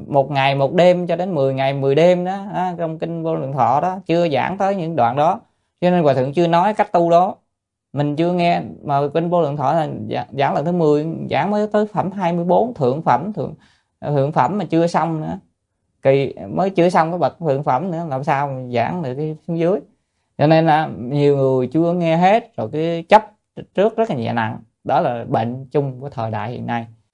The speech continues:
Cho nên nhớ phải ráng học, ráng tu. Mình á, mình tu, còn những người ta, người ta không nghe.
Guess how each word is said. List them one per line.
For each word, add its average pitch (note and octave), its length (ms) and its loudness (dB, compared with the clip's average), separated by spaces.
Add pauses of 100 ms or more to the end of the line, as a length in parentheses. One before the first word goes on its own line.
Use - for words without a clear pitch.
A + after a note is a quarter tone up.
(280)
Cho A#2+ 60 -4
nên C#3 180 2
nhớ D3+ 380 2
phải A#2+ 100 -4
ráng C#3 400 2
học, A#2 300 -2 (160)
ráng C3 300 -2
tu. D3 320 4 (580)
Mình C#3 300 2
á, C#3+ 400 -4
mình B2 220 -6
tu, C#3 260 2
còn B2 160 -2
những B2 120 -2
người C3+ 160 0
ta, C3+ 240 2
người B2 100 -6
ta C3+ 60 -4
không D3 160 -6
nghe. D3+ 280 -4